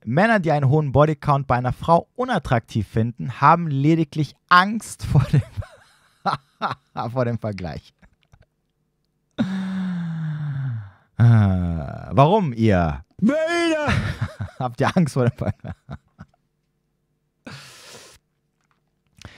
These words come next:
Speaker 1: Traurig, denn ein hoher Bodycount bei einem Partner hat, wie gesagt, viele Vor-, Vorteile. Hört zu und lernt, denke ich.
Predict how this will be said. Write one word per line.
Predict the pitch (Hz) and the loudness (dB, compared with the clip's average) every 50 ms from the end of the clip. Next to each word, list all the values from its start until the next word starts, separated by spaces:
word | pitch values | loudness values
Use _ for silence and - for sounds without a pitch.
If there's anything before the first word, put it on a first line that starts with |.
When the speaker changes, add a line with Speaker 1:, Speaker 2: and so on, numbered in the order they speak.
| - _ _ _ | -20 _ _ _
Speaker 1:
Traurig, | - - - 170 233 277 254 202 135 110 135 - | -4 -2 2 4 6 6 6 6 4 0 0 -2
denn | 175 185 | -4 -4
ein | 196 202 185 | 0 2 4
hoher | 175 220 226 214 | 4 4 4 2
Bodycount | 170 143 - 208 226 220 196 143 - - 147 135 147 156 147 - | 2 0 0 0 2 0 0 0 2 6 6 6 6 6 4 4
bei | 139 127 | 4 4
einem | 135 139 135 | 4 2 0
Partner | - - 123 170 180 190 - - 147 139 131 | 0 0 2 2 2 0 -2 -4 -4 -2 -2
hat, | 135 160 - - | -2 -4 -6 -6
wie | 123 123 160 190 185 | -6 -4 -4 -4 -2
gesagt, | - 165 139 117 151 160 165 - - | -2 -2 -2 0 -2 -4 -4 -6 -14
viele | _ - - 220 240 202 - | _ -10 -8 -4 -2 -2 -2
Vor-, | - - - - - - 494 554 605 640 659 - _ _ _ _ _ - | -2 -2 -2 -2 -2 -2 -6 -16 -20 -20 -20 -20 _ _ _ _ _ -8
Vorteile. | - 208 233 226 - - - 123 90 82 73 60 - - - - - - - - - - - | -4 -4 -2 -4 -4 -4 -4 -4 -2 -4 -4 -8 -12 -14 -16 -20 -20 -20 -20 -20 -8 0 4
Hört | 117 135 - - | 4 4 6 6
zu | 165 | 6
und | 151 143 139 | 6 8 8
lernt, | 143 143 143 131 107 90 | 8 8 8 6 6 2
denke | 101 92 85 78 85 | 0 -4 -4 -6 -8
ich. | 76 - - - | -12 -12 -14 -18